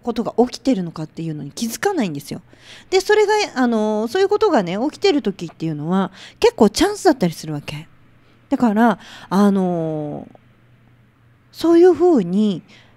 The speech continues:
あの、受け止める人の方が、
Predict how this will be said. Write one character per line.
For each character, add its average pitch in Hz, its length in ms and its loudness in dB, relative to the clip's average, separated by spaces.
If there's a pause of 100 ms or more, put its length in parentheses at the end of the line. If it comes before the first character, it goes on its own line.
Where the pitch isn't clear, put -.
(500)
あ 165 80 -2
の、 180 100 -4
受 240 300 -2
け 403 120 0
止 403 40 2
め 415 160 2
る 392 160 4
人 - 200 2
の 277 140 2
方 151 160 -8
が、 165 200 -8